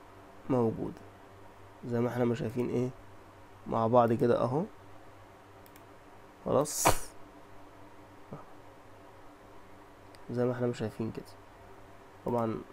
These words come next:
هو لو انا مثلا كتبت ايه كافيه كده اهي، كافيه،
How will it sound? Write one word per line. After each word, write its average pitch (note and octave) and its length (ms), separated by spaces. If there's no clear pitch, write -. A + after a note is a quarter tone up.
هو G#2+ 280
لو A#2 160
انا A#2 80
مثلا A#2 260
كتبت A#2+ 260
ايه B2+ 180
كافيه A#2 280
كده D#3+ 240
اهي، B2 220
كافيه، A2+ 680